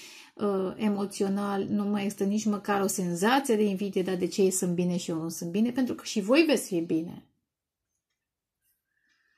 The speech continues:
Și interesant, apropo de control, lăsați un pic scutul jos,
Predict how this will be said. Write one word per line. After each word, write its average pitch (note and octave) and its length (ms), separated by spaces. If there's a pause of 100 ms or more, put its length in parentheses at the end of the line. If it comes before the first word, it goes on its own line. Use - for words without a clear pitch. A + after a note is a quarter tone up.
(1400)
Și - 220
interesant, F#4 580
apropo C#4 320
de E4 140
control, D#4+ 380
lăsați D4+ 440
un F#4+ 80
pic E4 160
scutul C4+ 540
jos, F#3 580